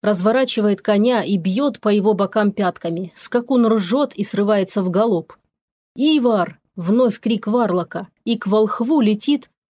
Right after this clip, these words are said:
его посох. Тот самый, что он обронил, когда на ярмарке его по затылку приложили. Волхв ловит его с такой радостью в глазах, будто ему полмира подарили.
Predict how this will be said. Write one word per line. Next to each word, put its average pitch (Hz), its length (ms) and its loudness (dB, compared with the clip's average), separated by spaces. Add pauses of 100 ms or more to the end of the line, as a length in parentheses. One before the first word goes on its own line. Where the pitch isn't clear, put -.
(120)
его 294 340 2
посох. 240 540 -2 (500)
Тот 240 200 2
самый, 254 420 0
что 247 220 2
он 247 140 2
обронил, 247 560 2
когда 208 300 0
на 254 100 2
ярмарке 214 560 0
его 208 180 2
по 208 140 -2
затылку 214 500 0
приложили. 202 680 0 (440)
Волхв 208 500 2
ловит 208 480 2
его 208 240 2
с - 100 -6
такой 240 400 0
радостью 220 560 0
в 175 40 -6
глазах, 208 460 0
будто 247 340 -2
ему 285 220 0
полмира 294 580 2
подарили. 190 640 -2